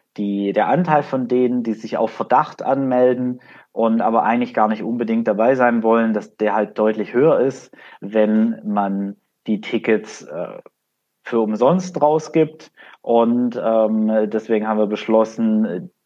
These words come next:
die Tickets jetzt auf neunzehn Euro festzulegen. Ähm, das halte ich wirklich für, für einen, ähm,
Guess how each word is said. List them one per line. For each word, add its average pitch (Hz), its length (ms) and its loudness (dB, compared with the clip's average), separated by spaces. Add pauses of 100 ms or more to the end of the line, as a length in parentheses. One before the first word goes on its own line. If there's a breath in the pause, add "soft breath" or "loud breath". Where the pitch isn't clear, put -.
(100)
die 107 480 0
Tickets - 600 -6 (200)
jetzt - 420 -4
auf 101 220 -4
neunzehn 120 480 2
Euro 113 240 4
festzulegen. 110 960 0 (360 loud breath)
Ähm, 101 640 0
das - 560 -2
halte 107 380 -2
ich - 120 -12
wirklich 101 280 -6
für, 101 380 0
für 104 280 -2
einen, 101 260 -4
ähm, 101 560 -4